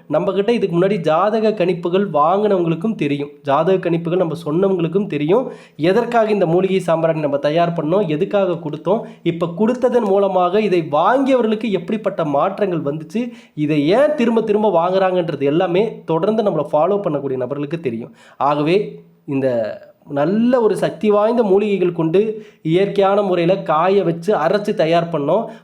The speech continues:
பல வருடமா நம்ம கொடுத்த அந்த வாக்கு இப்ப காப்பாத்திட்டோம். இந்த கண் திருஷ்டிக்காக, இந்த கண், கெட்ட பார்வைகள், கெட்ட வைப்ரேஷன் ஏதோ ஒரு வகையில நமக்கு தடுமாற்றத்தையும் தாமதத்தையும் கொடுத்துக்கிட்டே இருக்கு. என்னைக்கு நீங்க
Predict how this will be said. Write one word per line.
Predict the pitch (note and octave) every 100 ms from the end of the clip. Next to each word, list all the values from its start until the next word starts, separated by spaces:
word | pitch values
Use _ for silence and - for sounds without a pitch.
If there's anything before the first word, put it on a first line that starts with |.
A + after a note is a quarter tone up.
| _
பல | E3+ G#3+
வருடமா | G#3+ G#3 A3+ A#3 A#3 G#3 C3+ -
நம்ம | E3 E3 E3
கொடுத்த | F3 G3+ G#3+
அந்த | G3 D3+
வாக்கு | C3 D3+ F#3+ - G3 A3 - -
இப்ப | D#3+ D#3+ E3+
காப்பாத்திட்டோம். | D#3+ D3 D#3 - C3 C#3+ F#3 - _ _ _ -
இந்த | B2+ A#2 A#2 A#2
கண் | D3 D#3+
திருஷ்டிக்காக, | E3 - D#3+ D3+ C#3 C3+ D#3 D#3
இந்த | C3+
கண், | C#3 C#3+
கெட்ட | D3+ D3 - F3
பார்வைகள், | E3 D#3 E3 D#3 D3+ D3
கெட்ட | D#3 - E3
வைப்ரேஷன் | D#3+ E3+ F3+ E3+ E3+ E3+ - -
ஏதோ | F3 E3+ B3+
ஒரு | C4 A3
வகையில | G3 F#3 F#3 A3+ -
நமக்கு | D#3+ E3+ E3+
தடுமாற்றத்தையும் | D#3+ D#3+ G3+ G3 F3 - G3+
தாமதத்தையும் | E3 F3+ F3 E3 E3+
கொடுத்துக்கிட்டே | G#3 G#3 A3+ A3 A3 A3+
இருக்கு. | A3 F3+ - A#2 - - _ _ D3
என்னைக்கு | E3+ A#3+ A#3+ A#3+ G#3+ G#3+ G#3+ -
நீங்க | D#3 F3 F#3 E3+ F3+ F3+